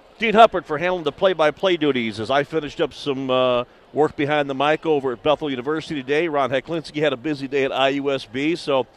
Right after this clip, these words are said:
we've got a basketball frenzy going on here. Let's hope for a little, uh, rally time for the Cavemen. Alternate possession, they will get the ball back. They will go right to left, shoot at the north basket here at the Cave. They'll work it into the forecourt. Right side, right wing, it is Johnson.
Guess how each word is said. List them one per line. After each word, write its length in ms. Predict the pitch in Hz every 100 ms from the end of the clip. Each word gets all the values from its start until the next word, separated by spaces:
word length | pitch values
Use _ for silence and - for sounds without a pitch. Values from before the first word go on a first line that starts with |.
| _ -
we've 160 | 202
got 120 | 254
a 40 | 190
basketball 640 | 151 214 - 143 131 123
frenzy 340 | - 185 302 117
going 260 | 98 95
on 160 | 90 87
here. 160 | 90
Let's 200 | 98 151
hope 140 | 185 175
for 160 | 180
a 40 | 160
little, 300 | 165 156 151
uh, 160 | 147
rally 420 | 139 127 156 190 160
time 280 | 160 156
for 100 | 143
the 60 | 123
Cavemen. 380 | - 165 165 165
Alternate 400 | 147 156 160 127
possession, 500 | 135 113 170 - 160
they 100 | 151
will 120 | 147
get 160 | 143 -
the 60 |
ball 220 | 120 127
back. 240 | 117 165 180 - - -
They 100 | 139
will 80 | 147
go 140 | 143
right 260 | 135 151 -
to 80 | 147
left, 220 | 160 -
shoot 160 | 175
at 80 | 160
the 80 | 147
north 240 | 160 160
basket 360 | 170 160 - 135
here 160 | 143 120
at 100 | 127
the 80 |
Cave. 280 | - 139 101
They'll 80 | 113
work 260 | 127 135 143
it 100 | - - - - -
into 180 | 185 185
the 120 | 180
forecourt. 520 | 180 170 170 117 82 101
Right 240 | 151 170
side, 260 | 180 170 156
right 220 | 160 151
wing, 220 | 160 175
it 120 | 165
is 160 | 165 147
Johnson. 460 | 165 156 147 113